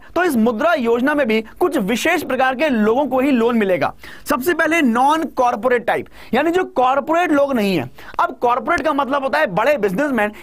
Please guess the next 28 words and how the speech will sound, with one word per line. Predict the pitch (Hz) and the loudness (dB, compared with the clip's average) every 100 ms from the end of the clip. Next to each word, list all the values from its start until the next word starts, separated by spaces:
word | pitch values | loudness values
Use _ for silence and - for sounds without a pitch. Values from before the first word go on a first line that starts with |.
| 214 | -2
यानी | 294 | 0
जो | 226 285 330 - - | 0 2 0 0 0
ऑर्गेनाइज | 240 233 240 320 | 0 0 0 0
sector | - 262 - 262 | 0 -2 -2 -2
में | 269 | 0
काम | 226 220 | -2 0
करते | 233 247 233 | -2 0 -2
हैं | 185 175 | -2 -2
वो | 175 277 | 0 2
लोग | 294 190 | 2 0
दोस्तों, | 151 143 | -2 -2
ठीक | 139 277 | 0 0
है | |
ना? | 339 180 - | 0 -4 -6
तो | 330 311 226 | -2 0 0
वो | 185 339 | 2 2
ना | 370 285 | 2 2
हो, | 233 | 2
वो | 180 254 | 0 0
तो | 330 - | 0 2
already | 247 269 311 349 | 0 2 0 0
develop | 269 254 277 | 0 0 0
है, | 285 | 0
उनका | 262 254 269 | 0 0 0
सारा | 247 | 0
काम | 233 - | 0 -2
already | - 208 226 269 | 0 0 2 2
है। | 220 | 2